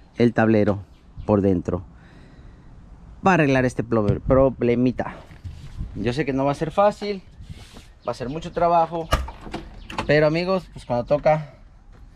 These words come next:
toca. Miren, aquí tengo un tornillo y ahorita les voy a mostrar el problema.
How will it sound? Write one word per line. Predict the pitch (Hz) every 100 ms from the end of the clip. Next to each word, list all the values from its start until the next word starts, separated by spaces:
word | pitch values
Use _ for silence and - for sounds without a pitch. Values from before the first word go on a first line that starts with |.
| - -
toca. | 135 120 - - - - - -
Miren, | 117 101 90 - - - - - - - - -
aquí | 101 -
tengo | - 107
un | 113
tornillo | 139 131 135 131 143 139 - -
y |
ahorita | 101 98 107
les | 92
voy | 98
a |
mostrar | 104 - 98 101 -
el | 101
problema. | - 85 78 65